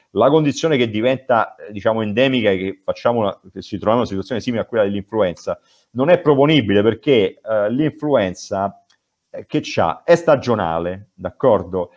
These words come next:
E tutto è dovuto a che cosa essenzialmente? Non ci si pensa, ma tutto è dovuto al fatto che il nostro asse della Terra è inclinato rispetto al Sole,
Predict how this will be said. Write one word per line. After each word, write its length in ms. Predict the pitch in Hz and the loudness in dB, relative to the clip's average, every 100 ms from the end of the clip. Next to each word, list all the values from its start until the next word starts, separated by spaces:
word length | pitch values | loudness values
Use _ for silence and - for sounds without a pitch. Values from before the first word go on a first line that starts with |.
| _ | _
E 120 | - - | -20 -4
tutto 300 | 202 - 156 | -2 2 0
è 60 | |
dovuto 340 | 131 175 170 123 | 2 2 4 2
a 80 | - | 0
che 160 | 123 | -4
cosa 260 | - 95 90 | -2 -4 -4
essenzialmente? 720 | - 98 - 95 90 85 123 | -10 -10 -8 -6 -6 -8 -6
Non 160 | 147 | -6
ci 120 | - 127 | -6 -6
si 120 | 117 | -4
pensa, 340 | 98 82 - | -4 -6 -6
ma 120 | 127 | -6
tutto 240 | 147 175 127 | -4 -6 -4
è 40 | |
dovuto 300 | 131 170 113 | 2 4 4
al 80 | 117 | 4
fatto 280 | 143 127 110 | 2 2 0
che 120 | 107 | 0
il 160 | 104 120 | 0 0
nostro 580 | 160 - - 92 85 _ _ _ - | 0 -2 -4 -6 -6 _ _ _ -2
asse 640 | 127 110 - - 120 127 95 | -2 -2 -8 -6 -6 -6 0
della 220 | 98 101 | 2 4
Terra 640 | 101 85 92 123 151 _ | 4 2 -2 -4 -4 _
è 100 | - | 2
inclinato 720 | 143 139 151 123 71 76 78 _ _ _ _ _ _ | 2 2 0 0 -2 -6 -12 _ _ _ _ _ _
rispetto 460 | 98 98 101 - 92 | -10 -4 -4 -2 -4
al 100 | - | -6
Sole, 340 | 78 76 | -14 -14